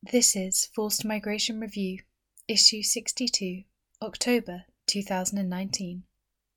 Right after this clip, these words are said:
I D Ps of East Beirut versus the Lebanese State, by Diala Al Taif. This year marks the thirtieth anniversary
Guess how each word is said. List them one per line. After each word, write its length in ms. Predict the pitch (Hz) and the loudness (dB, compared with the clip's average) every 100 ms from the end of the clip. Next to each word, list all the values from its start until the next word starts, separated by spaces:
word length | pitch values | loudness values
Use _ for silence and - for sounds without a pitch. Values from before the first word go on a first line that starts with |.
| _ _ _ _ _ _ _ _ _ - | _ _ _ _ _ _ _ _ _ -2
I 180 | 220 233 | 2 2
D 200 | 247 240 | 2 -2
Ps 380 | - 208 202 - | -4 -4 -4 -6
of 120 | 180 | -6
East 300 | 196 196 - _ - | -4 -2 -4 _ -6
Beirut 540 | 208 196 180 - - - _ - | -4 -4 -8 -6 -8 -8 _ -12
versus 520 | 196 190 196 208 202 | -2 0 0 -2 -4
the 120 | - 180 | -4 -2
Lebanese 440 | 175 190 175 185 | -2 -2 -4 -2
State, 500 | - 185 165 - - _ _ _ _ _ _ _ _ _ - | -4 -4 -6 -8 -12 _ _ _ _ _ _ _ _ _ -4
by 160 | 175 | -2
Diala 640 | 175 190 196 202 208 208 - _ _ _ | 0 0 0 0 0 -4 -8 _ _ _
Al 160 | 196 196 | -6 -4
Taif. 600 | 196 190 175 170 - - _ _ _ _ _ _ _ _ _ _ _ _ _ _ _ - | -4 -4 -4 -8 -14 -20 _ _ _ _ _ _ _ _ _ _ _ _ _ _ _ 4
This 280 | 254 - | 6 4
year 220 | 220 202 170 | 2 0 0
marks 400 | 175 185 - - | -2 -2 -2 -2
the 120 | 190 | -4
thirtieth 540 | - 208 208 226 214 | -2 0 0 -2 -2
anniversary 760 | - 202 185 180 180 - 170 | -2 0 0 0 0 0 -2